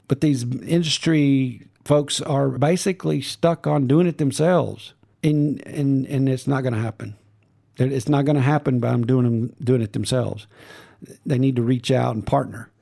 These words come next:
You know, there was a time when they talked about collaboration. Well, there is no collaboration in, in those two industries, and that's a shame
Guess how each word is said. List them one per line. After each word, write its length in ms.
You 100
know, 180
there 160
was 200
a 20
time 280
when 120
they 80
talked 220
about 180
collaboration. 760
Well, 100
there 120
is 120
no 100
collaboration 840
in, 340
in 160
those 200
two 200
industries, 480
and 260
that's 180
a 40
shame 420